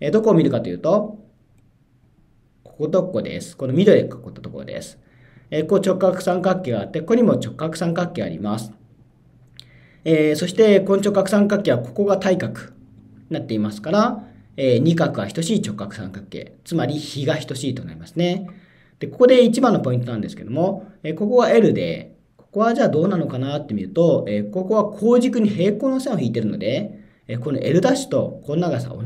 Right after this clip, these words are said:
じなんですよね。Lダッシュと同じです。ですから、えー、ここはLダッシュなんですね。で、二つの直角三角形、二角が等しいから、L対Lダッシュ、ここ対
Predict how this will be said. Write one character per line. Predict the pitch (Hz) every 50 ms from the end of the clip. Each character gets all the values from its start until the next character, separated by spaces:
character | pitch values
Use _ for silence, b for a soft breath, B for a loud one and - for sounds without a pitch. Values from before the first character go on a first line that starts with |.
| 127 139
じ | 139 180
な | 190 196
ん | 185
で | - -
す | -
よ | - -
ね。 | 95 104 104 - - - _ _ _ _ _ _ _ _ _ _ _ _ _ _
L | 95 95
ダ | 107
ッ | 104
シ | -
ュ | 95
と | 87
同 | 87
じ | 85
で | 82 82 82 -
す。 | - - - _ _ _ _
で | - 170
す | - -
か | 147
ら、 | 135
え | 113 -
ー、 | -
こ | -
こ | - - 190
は | - -
L | 117 131 139
ダ | 202
ッ | 208
シ | 202 -
ュ |
な | - -
ん | -
で | -
す | - -
ね。 | 120 139 147 156 170 165 B B B B B B B B B B B B B _
で、 | 202
二 | - - 240 233
つ | 220
の | 247 220
直 | - 175 165
角 | 165 165 165
三 | - 190 170 170
角 | 170 165
形、 | 151
二 | 151 170 170
角 | - 165 -
が | - 98 -
等 | - - 131
し | 123 - 135 131
い | -
か | - 95
ら、 | 104 113 113 104 87 82 82 - - _ _ _ _ _ _ _ _ _ _ _ _ _ _ _ _ _ _ _ _ _
L | - 139 147 175
対 | 170 214 170 139
L | 120
ダ | 113 113
ッ | -
シ | - -
ュ、 | - - - - _ _
こ | - 120 123
こ | 123 139 165 165 165
対 | 165 180 165 131 123 143 143 123 107 - -